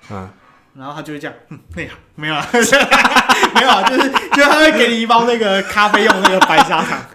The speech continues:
Speaker 2: <laughs> 然后你就把那个白砂糖加在番茄酱上面，
Speaker 1: 哦。
Speaker 2: 一比一这样，然后你用薯条拿去拉一拉，很好吃。
Speaker 1: 是哦。
Speaker 2: 爽歪。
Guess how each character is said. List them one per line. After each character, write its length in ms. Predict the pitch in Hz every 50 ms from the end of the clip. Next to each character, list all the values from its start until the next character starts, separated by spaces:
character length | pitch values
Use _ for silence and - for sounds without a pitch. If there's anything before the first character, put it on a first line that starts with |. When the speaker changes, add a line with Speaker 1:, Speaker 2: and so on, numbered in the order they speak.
| - 359
Speaker 2:
<laughs> 240 | 349 320 285 262 - -
然 140 | - 170
后 280 | 202 226 233 226 208 202
你 120 | 196 190
就 200 | 175 220 240 226
把 200 | 202 - 160 151
那 80 | 156 185
个 100 | 190 185
白 140 | - 165 156
砂 80 | 175 185
糖 160 | 165 143 139
加 180 | - - 160 156
在 80 | 165 156
番 200 | - 160 151 151
茄 140 | - 131
酱 180 | 123 135 139 127
上 160 | 123 131 120 117
面， 160 | 117 113 117 _ _ _
Speaker 1:
哦。 260 | - 117 123 131 131
Speaker 2:
一 40 | 135
比 120 | - -
一 240 | 139 135 151 160 160
这 60 | 156
样， 160 | 170 147 135 139
然 80 | 143 151
后 120 | 220 208
你 60 | 160
用 120 | 160 190 202
薯 160 | 190 - 147
条 240 | 131 - 147 131 131
拿 100 | 139 139
去 100 | 139 165
拉 200 | 156 147 123 127
一 60 | 139
拉， 100 | 139 - - -
很 100 | 165 175
好 120 | 175 143
吃。 200 | - - - 135 - _
Speaker 1:
是 140 | - - 135
哦。 260 | 113 101 92 - - - _
Speaker 2:
爽 260 | - - 131 120 123
歪。 180 | 135 131 135